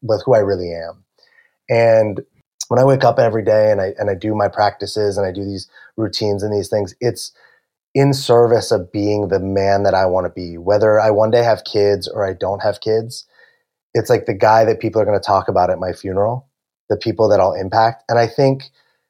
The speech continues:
I lived so inauthentically before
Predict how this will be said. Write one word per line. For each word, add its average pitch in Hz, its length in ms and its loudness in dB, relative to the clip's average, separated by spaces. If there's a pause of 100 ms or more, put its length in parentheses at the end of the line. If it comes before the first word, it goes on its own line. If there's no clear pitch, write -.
(320)
I 135 140 6
lived 143 300 4
so 131 500 2
inauthentically 120 760 0
before 143 500 -4